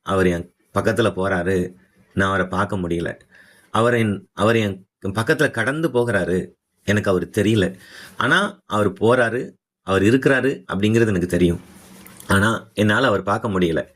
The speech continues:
அப்படி நான் பார்க்க முடியலனாலும் யோபு அருமையா சொல்லுவாரு, அவர் ஆராய்ந்து முடியாத பெரிய காரியங்களையும் எண்ணி முடியாத அதிசயங்களையும் அவர் செய்கிறவர் என்று.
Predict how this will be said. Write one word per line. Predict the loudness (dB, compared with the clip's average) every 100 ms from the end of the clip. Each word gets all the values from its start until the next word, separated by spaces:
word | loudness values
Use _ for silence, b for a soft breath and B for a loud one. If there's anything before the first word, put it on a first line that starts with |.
| B B B B
அப்படி | -4 0 2 2 0
நான் | -2 -4
பார்க்க | -2 -2 -2
முடியலனாலும் | -2 2 2 2 2 2 2 0 0
யோபு | 4 6 4 4
அருமையா | 2 2 2 2
சொல்லுவாரு, | 0 2 2 2 0 -2
அவர் | 0 0 -2 -4
ஆராய்ந்து | -2 0 0 -2 0
முடியாத | 2 2 2
பெரிய | 2 2 4 4 2
காரியங்களையும் | 0 0 2 2 2 2 -4 B B B B 0
எண்ணி | 2 4 4
முடியாத | 6 4 4 2 2 -2
அதிசயங்களையும் | -2 -2 0 2 2 0
அவர் | 2 2
செய்கிறவர் | 4 4 4 4 2
என்று. | -2 -4 -6